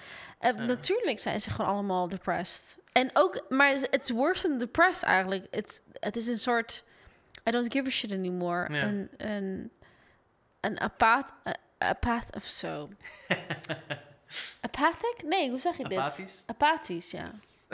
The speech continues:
Speaker 2: <laughs>
Speaker 1: Ja.
Speaker 2: Ja.
Speaker 1: Zorgwekkend.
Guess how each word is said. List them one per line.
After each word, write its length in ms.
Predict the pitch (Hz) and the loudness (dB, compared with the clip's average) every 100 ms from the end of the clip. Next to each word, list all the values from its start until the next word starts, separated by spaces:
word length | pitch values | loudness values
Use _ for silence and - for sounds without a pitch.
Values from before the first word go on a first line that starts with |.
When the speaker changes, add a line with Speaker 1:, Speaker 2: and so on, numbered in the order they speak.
| - - | -12 -4
Speaker 2:
<laughs> 540 | 180 - 143 - - | -4 -4 -10 -10 -6
Speaker 1:
Ja. 300 | - 370 226 - - _ _ | 2 2 2 -2 -16 _ _
Speaker 2:
Ja. 480 | 147 151 143 131 - | 2 4 4 2 -8
Speaker 1:
Zorgwekkend. 920 | - 320 359 311 415 - 202 170 - | 0 4 4 6 4 4 2 0 -12